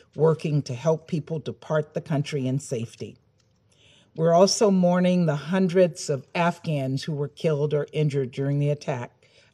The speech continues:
outside of the Kabul airport. They went to the airport in search of a better life. The international community and those in Afghanistan must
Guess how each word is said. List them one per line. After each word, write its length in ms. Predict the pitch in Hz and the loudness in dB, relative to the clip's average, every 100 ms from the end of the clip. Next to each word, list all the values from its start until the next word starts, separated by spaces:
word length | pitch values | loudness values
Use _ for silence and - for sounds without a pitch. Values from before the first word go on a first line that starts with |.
| - | -4
outside 420 | 143 - 160 143 | -4 -2 -2 0
of 140 | 147 | 0
the 80 | 135 | -2
Kabul 420 | - 143 135 139 - | -4 -4 -2 -4 -4
airport. 500 | 143 123 - 110 - _ _ _ _ _ _ _ _ _ _ | -6 -6 -10 -12 -14 _ _ _ _ _ _ _ _ _ _
They 160 | 151 147 | 4 4
went 320 | 143 165 202 | 6 2 0
to 120 | 196 | 0
the 180 | 185 170 | 0 0
airport 540 | 170 156 165 135 131 - - | 0 -2 -4 -4 -6 -10 -4
in 140 | 147 | -2
search 540 | 147 - 147 127 - - - | -2 -2 -2 -2 -8 -10 -8
of 160 | 143 | -6
a 60 | 135 | -4
better 420 | 131 120 120 117 - | -4 -6 -8 -10 -12
life. 540 | 123 110 113 - - - - - - _ _ _ _ _ _ _ | -10 -10 -12 -18 -20 -16 -16 -16 -20 _ _ _ _ _ _ _
The 180 | 156 190 | -4 -2
international 760 | 202 240 214 208 - 226 214 | -2 2 2 2 0 2 2
community 760 | 208 202 180 151 143 139 135 - | 2 0 2 2 0 -2 -4 -2
and 200 | 160 156 | 0 4
those 340 | 165 185 185 | 6 6 4
in 120 | 196 | 0
Afghanistan 960 | 180 180 - 160 151 151 - 147 139 143 | 0 -2 -2 0 0 0 -2 -2 -2 -4
must 500 | 151 151 165 170 - | 0 2 2 -2 -10